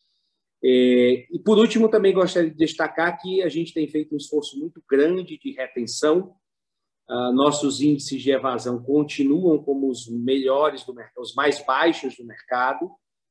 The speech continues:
Ah, e, logicamente, o cenário econômico que a gente vive traz reflexos na nossa P D D. Ah, considerando que nosso, a maioria dos nossos alunos não tem qualquer tipo de financiamento, é, nós vemos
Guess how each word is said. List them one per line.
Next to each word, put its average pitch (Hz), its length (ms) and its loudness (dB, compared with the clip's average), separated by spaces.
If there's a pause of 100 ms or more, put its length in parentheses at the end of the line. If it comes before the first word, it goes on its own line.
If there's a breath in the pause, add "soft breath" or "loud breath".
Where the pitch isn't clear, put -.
(400)
Ah, 127 140 -4
e, 180 100 4
logicamente, 160 840 2
o 135 40 -10
cenário 151 600 0
econômico 131 680 -2
que 131 80 -4
a 117 40 -2
gente 123 300 -8
vive 139 440 0 (400)
traz 143 320 2
reflexos 127 640 -4
na 127 120 -4
nossa 123 360 -4
P 131 120 2
D 156 140 4
D. 131 340 0 (840)
Ah, 117 680 -4 (140)
considerando 147 680 4
que 143 80 -6
nosso, 135 480 -4
a 120 60 -10
maioria 139 360 4
dos 147 160 -4
nossos 135 300 -6
alunos 123 380 -4
não 139 200 -2
tem 131 200 -2
qualquer 139 300 2
tipo - 300 -12
de - 120 -20
financiamento, 151 880 2 (800)
é, 117 420 2
nós 135 320 2
vemos 131 580 0